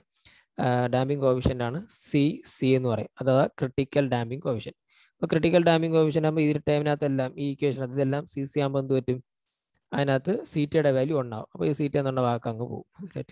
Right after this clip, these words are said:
theta അങ്ങ് പോകുമ്പോൾ എന്താവും? ആ equation എന്തായിട്ട് മാറും? ഒന്നാമത്തെ equation നോക്കുകയാണെങ്കിൽ, ആ, ടു root എസ് എം, രണ്ടാമത്തെ ആണെങ്കിൽ ടു എം omega എൻ, മൂന്നാമത്തെ ആണെങ്കിൽ ടു എസ് by ഒമേഗ എൻ. അപ്പൊ നമുക്ക്, നമുക്ക് equation പഠിക്കുമ്പോൾ എന്ത് എടുത്താൽ മതി? C is equal to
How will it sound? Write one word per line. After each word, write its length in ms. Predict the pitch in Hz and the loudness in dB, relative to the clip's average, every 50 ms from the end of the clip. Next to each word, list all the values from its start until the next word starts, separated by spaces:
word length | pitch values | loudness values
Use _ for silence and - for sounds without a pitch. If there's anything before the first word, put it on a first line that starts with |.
| - | -8
theta 180 | 143 135 135 143 | -8 -4 -2 -2
അങ്ങ് 140 | 139 131 131 | -2 0 0
പോകുമ്പോൾ 200 | 135 131 127 127 | 0 0 0 -2
എന്താവും? 340 | 127 123 123 120 120 123 - _ _ _ _ _ _ _ _ _ _ _ - | 0 0 2 2 0 -2 -6 _ _ _ _ _ _ _ _ _ _ _ -6
ആ 140 | 139 135 123 | -4 -2 -2
equation 400 | 120 120 - 139 127 - - 135 | -2 0 0 0 0 0 0 -2
എന്തായിട്ട് 260 | 131 131 131 131 135 | 2 2 2 2 2
മാറും? 380 | 127 127 120 120 120 120 123 - _ _ _ _ _ _ _ _ - | 0 2 2 0 0 -2 -6 -12 _ _ _ _ _ _ _ _ -8
ഒന്നാമത്തെ 300 | - 151 151 147 135 147 | -4 -2 0 0 0 0
equation 260 | 139 143 131 139 139 | 0 0 0 -2 -2
നോക്കുകയാണെങ്കിൽ, 580 | 135 131 127 131 127 127 127 123 139 185 269 - _ _ _ _ _ _ _ _ - | -4 -4 -4 -4 -4 -4 -4 -4 -6 -6 -6 -10 _ _ _ _ _ _ _ _ -6
ആ, 180 | 135 120 110 | -4 -4 -4
ടു 500 | 110 - _ _ _ - 160 156 156 151 | -4 -6 _ _ _ -2 0 2 4 4
root 260 | 143 135 127 123 - 123 | 2 2 0 0 0 0
എസ് 200 | 113 - - 226 | -2 0 -2 -4
എം, 160 | - 262 - _ _ _ _ _ _ _ _ _ - | -4 -4 -8 _ _ _ _ _ _ _ _ _ -2
രണ്ടാമത്തെ 260 | 156 147 147 147 143 | 0 0 0 0 0
ആണെങ്കിൽ 180 | 143 143 139 - _ _ | 0 -2 -4 -6 _ _
ടു 240 | 156 151 151 - - | -4 -2 -2 -2 -2
എം 220 | - 139 135 131 123 | -2 -2 0 -2 -2
omega 280 | 120 120 120 117 117 | -2 -2 -2 0 2
എൻ, 200 | 120 123 139 - - _ _ - | 2 2 0 0 -4 _ _ -8
മൂന്നാമത്തെ 260 | 151 139 139 127 127 | -6 -4 -2 -2 -2
ആണെങ്കിൽ 240 | 120 123 131 160 196 - _ _ _ 143 | -2 -2 -4 -6 -8 -10 _ _ _ -2
ടു 260 | 151 202 285 403 - - | 0 0 -2 -4 -6 -2
എസ് 260 | - 262 - - - 233 | -2 -2 -2 -2 -2 -2
by 100 | 226 - - - _ - | -2 -2 -4 -10 _ -12
ഒമേഗ 240 | - 120 113 104 98 | -10 -8 -6 -6 -8
എൻ. 80 | - - _ _ _ _ _ _ _ _ _ _ | -8 -12 _ _ _ _ _ _ _ _ _ _
അപ്പൊ 120 | - 147 147 | 0 0 2
നമുക്ക്, 160 | 143 147 151 | 2 4 2
നമുക്ക് 160 | 151 151 160 | 2 2 2
equation 500 | 156 139 - - 156 151 - 180 170 170 | 0 0 0 2 2 2 2 0 -2 0
പഠിക്കുമ്പോൾ 340 | 165 160 156 165 160 170 170 | 0 2 2 2 2 2 2
എന്ത് 260 | 170 165 160 160 170 | 2 0 2 0 0
എടുത്താൽ 260 | 160 156 - 160 156 | 0 0 0 0 0
മതി? 200 | 143 131 127 127 | 0 -2 -2 -4
C 300 | 123 - 147 143 151 147 | -4 -4 -4 -2 -2 -2
is 40 | 139 - 151 | -2 -4 -2
equal 220 | 143 151 147 135 135 - | -2 0 0 -2 -2 -6
to 60 | 202 | -8